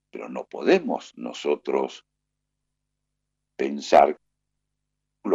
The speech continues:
se va a contagiar contra lo que se inoculó. Eh, no está lógico esto. Hay algo, ¿cómo, cómo no se puede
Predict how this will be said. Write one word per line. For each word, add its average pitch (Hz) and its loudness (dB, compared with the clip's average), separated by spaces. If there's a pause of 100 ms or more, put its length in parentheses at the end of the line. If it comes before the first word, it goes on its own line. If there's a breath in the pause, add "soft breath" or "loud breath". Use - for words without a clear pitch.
(1600)
se - -12
va 71 2
a - 0
contagiar - -8 (2000)
contra - -4
lo - -6
que - -20
se - -14
inoculó. - -2 (1400)
Eh, 78 -6 (1120)
no 208 -2
está - 4
lógico 156 -4
esto. - -12 (560)
Hay 226 -6
algo, 269 -4 (800)
¿cómo, 254 -8 (260)
cómo 233 -2
no 160 -6
se - -2
puede 131 -2